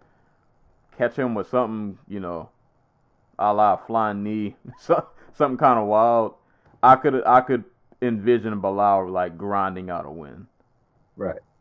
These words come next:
Speaker 1: And making it just kinda ugly.
Speaker 2: Um, I don't know. I, I, I like that fight. Like, Bilal's a grinder in the sense that he just,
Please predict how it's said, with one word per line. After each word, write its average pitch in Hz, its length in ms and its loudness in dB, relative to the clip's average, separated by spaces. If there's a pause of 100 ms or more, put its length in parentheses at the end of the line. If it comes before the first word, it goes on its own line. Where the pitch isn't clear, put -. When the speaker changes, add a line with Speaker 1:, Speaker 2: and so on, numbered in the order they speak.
(300)
Speaker 1:
And 95 160 -12
making 92 240 -8
it 87 100 -12
just 90 160 -16
kinda 90 220 -6
ugly. 80 400 -12 (1120)
Speaker 2:
Um, 95 460 -8 (1900)
I 202 40 -4
don't 143 100 2
know. 101 100 0
I, 147 280 2
I, - 20 4
I 170 220 4
like 117 160 2
that - 180 -8
fight. 87 280 -10
Like, 95 240 -8 (600)
Bilal's 185 420 6
a 143 60 2
grinder 127 500 0
in 117 60 -2
the 107 100 -4
sense 113 300 -4
that 107 160 2
he 123 80 -2
just, 110 260 4